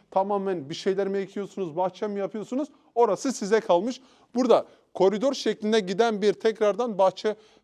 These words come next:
payımız mevcut. Ha, orayı ardiye olarak kullanabilirsiniz. Su tankı mevcut orada. Dediğim gibi burayı ardiye olarak kapattıktan sonra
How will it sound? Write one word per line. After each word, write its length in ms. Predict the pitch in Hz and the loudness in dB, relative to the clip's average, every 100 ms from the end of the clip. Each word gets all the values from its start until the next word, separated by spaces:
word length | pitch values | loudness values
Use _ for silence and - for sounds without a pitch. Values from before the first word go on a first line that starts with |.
| _ | _
payımız 380 | 175 196 214 170 | 2 2 -4 -4
mevcut. 380 | 156 156 254 | -6 -4 -4
Ha, 160 | 214 190 | 2 4
orayı 300 | 190 190 202 | 4 2 2
ardiye 340 | 165 165 160 | 2 2 0
olarak 340 | 180 165 160 156 | 0 0 -2 -4
kullanabilirsiniz. 760 | 139 139 135 123 123 117 214 | -4 -2 -2 -4 -6 -6 -8
Su 220 | 214 - 151 | -8 -10 0
tankı 340 | 151 139 165 | 0 0 -4
mevcut 400 | 147 131 113 - | -4 -4 -8 -8
orada. 320 | 113 113 226 - - _ - | -6 -4 -6 -8 -20 _ -6
Dediğim 240 | 208 220 | -2 0
gibi 180 | 165 131 | 0 -2
burayı 280 | 208 185 117 - _ | 2 2 0 -8 _
ardiye 340 | 196 185 180 208 | 2 2 4 4
olarak 340 | 185 175 139 | 4 2 2
kapattıktan 560 | 185 185 185 185 214 196 | -2 -2 -4 -8 -6 -8
sonra 340 | - 214 | -6 -8